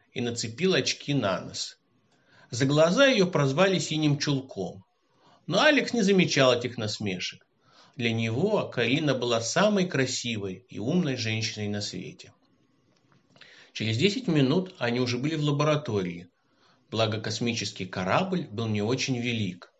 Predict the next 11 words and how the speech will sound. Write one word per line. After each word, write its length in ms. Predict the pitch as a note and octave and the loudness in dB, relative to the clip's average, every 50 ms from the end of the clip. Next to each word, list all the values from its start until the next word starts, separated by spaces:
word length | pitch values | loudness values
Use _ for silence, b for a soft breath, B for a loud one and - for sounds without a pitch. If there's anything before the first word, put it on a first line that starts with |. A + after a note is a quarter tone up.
| b b b b b b b b b b | b b b b b b b b b b
достаточно 600 | G#2 G#2+ G#2+ - C3+ C3+ - A#2 A2 - A2 G#2 | -6 -4 -2 0 0 0 0 -2 -6 -6 -6 -6
вместительный 920 | - - G#2+ G2+ - - - - F#3 F#3 - D#3 B2+ A2+ A2 G#2 G2+ - - | -6 -6 -6 -6 -6 -8 -8 -8 -6 -6 -4 -4 -4 -4 -4 -8 -8 -10 -8
для 140 | G#2 A2+ | -6 -6
двадцати 540 | A2 G#2 A2 A#2 - - G#2+ - - B2 A2+ | -6 -4 -6 -6 -8 -8 -10 -8 -8 -8 -6
человек 640 | - - G2 F#2+ F#2+ G2 G2+ B2 E3 F#3+ F#3+ F#3+ - b b b b b b | -6 -4 -2 -2 -2 -2 -2 -2 -2 -2 -4 -6 -14 b b b b b b
и 100 | b B2+ | b -4
небольшой 540 | A#2+ A#2 G#2+ G#2+ G#2+ G#2+ G#2 - - B2+ G#2+ | -4 -2 -2 -2 -2 -2 -2 -2 -2 -2 -2
теплицы 720 | F#2+ - G#2+ F#2 - G#2 B2 F3 G3+ G3 - - B2 - - _ _ | -4 -6 -10 -8 -6 -4 -4 -4 -4 -4 -6 -10 -10 -12 -14 _ _
под 180 | - A2+ F#2+ G2+ | -6 -4 -4 -4
искусственным 600 | F#2+ - - - C#3+ D3+ D3 - - A#2 A#2 A2 | -6 -8 -8 -6 -6 -6 -6 -6 -8 -6 -6 -6
солнцем. 640 | G#2+ - - G2 E2+ D2+ - - - - - - | -6 -6 -4 -4 -6 -6 -8 -12 -16 -16 -16 -18